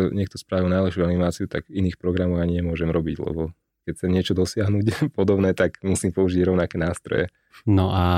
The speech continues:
Speaker 2: vieš napríklad, koľko stojí taký obrazok od Míru? Lebo ja viem, že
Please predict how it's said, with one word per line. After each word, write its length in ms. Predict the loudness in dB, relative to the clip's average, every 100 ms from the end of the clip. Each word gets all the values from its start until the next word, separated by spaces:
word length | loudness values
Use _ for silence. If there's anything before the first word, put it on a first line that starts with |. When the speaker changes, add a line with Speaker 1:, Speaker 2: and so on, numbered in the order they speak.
| 2 2
Speaker 2:
vieš 240 | 2 2
napríklad, 520 | 2 0 -2 0 -2
koľko 300 | 0 -2 0
stojí 280 | -4 0 0
taký 280 | 2 -2 -2
obrazok 420 | 0 0 0 0
od 160 | 0 2
Míru? 320 | 4 4 2 -2
Lebo 160 | 0
ja 120 | 2
viem, 160 | 4 2
že 200 | 2 0